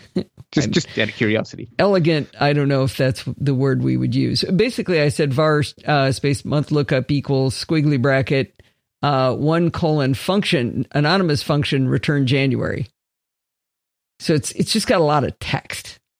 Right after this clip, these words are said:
Speaker 1: It's a lot of
Speaker 2: That sounds, it works though, which is good,
Speaker 1: It
Speaker 2: but it does
Speaker 1: works.
Speaker 2: sound a bit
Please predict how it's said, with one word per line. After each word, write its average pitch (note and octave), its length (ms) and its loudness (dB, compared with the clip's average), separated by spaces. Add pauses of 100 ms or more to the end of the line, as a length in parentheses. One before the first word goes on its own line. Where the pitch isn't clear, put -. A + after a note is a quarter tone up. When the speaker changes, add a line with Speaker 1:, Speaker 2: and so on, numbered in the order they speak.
Speaker 1:
It's - 80 -12
a C3+ 40 -2
lot D3 240 2
of C#3+ 140 -2
Speaker 2:
That C#3 180 -6
sounds, E3+ 1000 -2 (1120)
it E3+ 180 2
works F#3+ 360 0
though, G#2+ 180 -2
which - 160 -10
is A#2 100 -6
good, - 160 0
Speaker 1:
It G3 80 0
Speaker 2:
but A#3 60 2
it A3+ 40 4
does C#3+ 100 2
Speaker 1:
works. D#3+ 120 -2
Speaker 2:
sound D3+ 240 0
a B2+ 60 -6
bit C3 200 -16